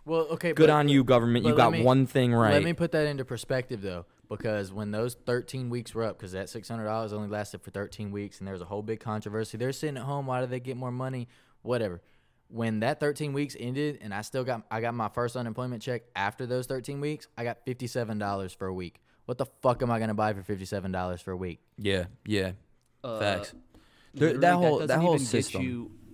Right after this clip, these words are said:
Speaker 3: through the first aisle in a grocery store.
Speaker 1: That's
Speaker 2: That whole
Speaker 1: not, it's like,
Speaker 2: system needs
Speaker 1: no.
Speaker 2: to be revamped, and I'm not gonna get into it 'cause that's a whole other
Speaker 3: Bro,
Speaker 2: political
Speaker 3: how long did it,
Speaker 2: conversation.
Speaker 3: how long did it take you to hear back from them?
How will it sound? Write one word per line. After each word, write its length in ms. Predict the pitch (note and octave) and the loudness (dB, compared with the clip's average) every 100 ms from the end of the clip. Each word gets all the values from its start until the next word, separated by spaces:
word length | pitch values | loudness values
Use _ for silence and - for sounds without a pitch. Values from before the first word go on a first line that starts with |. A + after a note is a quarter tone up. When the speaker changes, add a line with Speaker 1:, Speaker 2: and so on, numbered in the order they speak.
| - | -10
Speaker 3:
through 140 | C3+ B2 | -6 -6
the 100 | A2 | -6
first 380 | - A#2 A2+ - | -8 -10 -10 -8
aisle 440 | G#2 G2+ F#2+ - - | -6 -6 -8 -12 -12
in 140 | A2+ G#2 | -10 -10
a 60 | |
grocery 420 | G2+ G2 F#2 - | -8 -10 -12 -16
store. 140 | G#2+ A#2 | -4 2
Speaker 1:
That's 100 | C3+ | 4
Speaker 2:
That 40 | |
whole 20 | E3+ | 4
Speaker 1:
not, 40 | F#3 | 4
it's 80 | - | 4
like, 100 | E3+ | 4
Speaker 2:
system 220 | C3 C#3+ | 4 4
needs 200 | B2+ G#2+ | 4 2
Speaker 1:
no. 20 | |
Speaker 2:
to 60 | A#2 | 2
be 100 | A#2 | 4
revamped, 540 | A2 A2 G2 G2 G2 G2 | 4 2 2 2 0 0
and 100 | G2 | -2
I'm 140 | G2+ | 2
not 260 | G2+ F#2+ F#2 | 2 2 0
gonna 140 | G2+ | -2
get 160 | G2 F#2+ | 0 -2
into 240 | G2 A#2 | 0 0
it 80 | G#2 | 0
'cause 80 | G2+ | 0
that's 180 | F#2 | -2
a 60 | F2+ | -4
whole 500 | - A2 G#2+ G#2+ D#2 | -4 -2 0 0 0
other 140 | G#2 | 0
Speaker 3:
Bro, 80 | G#2 | 0
Speaker 2:
political 360 | A2+ A2+ C#3 A3+ | 0 2 2 2
Speaker 3:
how 140 | C3 A#2+ | 2 2
long 100 | E3 | 2
did 100 | D3 | 2
it, 200 | A#2 - | 0 0
Speaker 2:
conversation. 180 | B2+ A#2+ | -2 -6
Speaker 3:
how 200 | A#2+ D#3+ | -8 -8
long 420 | F3+ G#2 A2+ C#3 | -8 -6 -4 -4
did 180 | C3+ C3+ | -4 -6
it 140 | A#2 | -6
take 320 | - B2+ C3+ - | -8 -6 -6 -8
you 60 | |
to 80 | G2 | -8
hear 380 | - - C#3 D#3+ | -6 -2 -2 -2
back 580 | B2+ G#2 A#2 D#3 - - | -4 -4 -2 -2 -6 -10
from 360 | - G#2+ G#2 | -8 -6 -6
them? 340 | F#2 F2 F2+ | -8 -10 -12